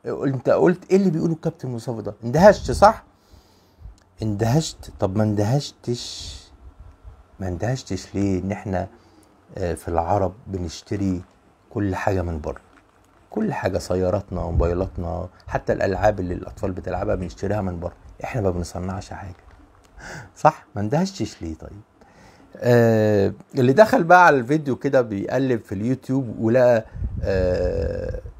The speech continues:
السعودية وقطر هيلعبوا، أنا، أنا بتوقع إن هم هيلعبوا نهائي، آه، كأس العالم. آه، أكيد استغرب، قال: "إيه ده، الكابتن مصطفى اتجنن ولا إيه ده؟" استغرب، صح؟ طب ما استغربتش ليه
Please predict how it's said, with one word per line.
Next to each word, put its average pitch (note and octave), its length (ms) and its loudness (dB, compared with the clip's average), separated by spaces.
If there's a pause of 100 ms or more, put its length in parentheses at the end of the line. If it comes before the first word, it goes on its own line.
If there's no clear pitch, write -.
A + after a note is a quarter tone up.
(140)
السعودية G#2 720 0
وقطر F#2+ 600 0 (180)
هيلعبوا، F#2+ 720 -2
أنا، A#2 300 0
أنا A#2 100 2
بتوقع F#2+ 580 0
إن F#2+ 120 -4
هم F#2+ 200 -2
هيلعبوا G2 500 2 (120)
نهائي، G2+ 520 -4 (520)
آه، F2 440 2
كأس G#2+ 340 2
العالم. A2+ 540 4 (580)
آه، F2 440 -4
أكيد G#3 240 -6
استغرب، A2 480 -4 (200)
قال: C3 140 -6
"إيه - 100 -2
ده، B2 80 -2
الكابتن - 340 -8
مصطفى A#2+ 320 -6
اتجنن G2 440 -2
ولا D#2 280 -4
إيه E2 160 -8 (140)
ده؟" F#2 500 -4 (720)
استغرب، C#3 560 4
صح؟ - 320 4 (360)
طب C#3+ 120 8
ما D#3 80 6
استغربتش E3 800 2
ليه F3+ 340 8